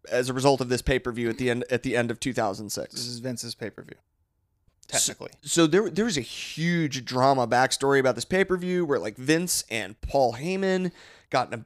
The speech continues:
Speaker 1: a, a, like, a big argument,
Speaker 2: Yeah.
Speaker 1: and P-, Paul Heyman got sent home, and the pay-per-view, um,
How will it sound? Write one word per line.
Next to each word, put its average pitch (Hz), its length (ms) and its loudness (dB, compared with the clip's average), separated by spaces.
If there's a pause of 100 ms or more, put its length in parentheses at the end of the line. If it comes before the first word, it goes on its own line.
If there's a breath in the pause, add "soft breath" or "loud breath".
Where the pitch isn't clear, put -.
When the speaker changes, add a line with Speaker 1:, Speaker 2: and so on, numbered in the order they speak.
Speaker 1:
a, 107 120 -6
a, 98 140 -16
like, 101 280 -14
a 92 140 -10
big 135 260 0
argument, 185 600 6
Speaker 2:
Yeah. 113 100 -2
Speaker 1:
and 123 280 0 (280)
P-, - 80 -20 (160)
Paul 135 240 2
Heyman 151 220 4
got 131 180 4
sent 156 260 2
home, 165 460 6
and 131 100 0
the - 40 -6
pay-per-view, 165 600 4
um, 123 440 4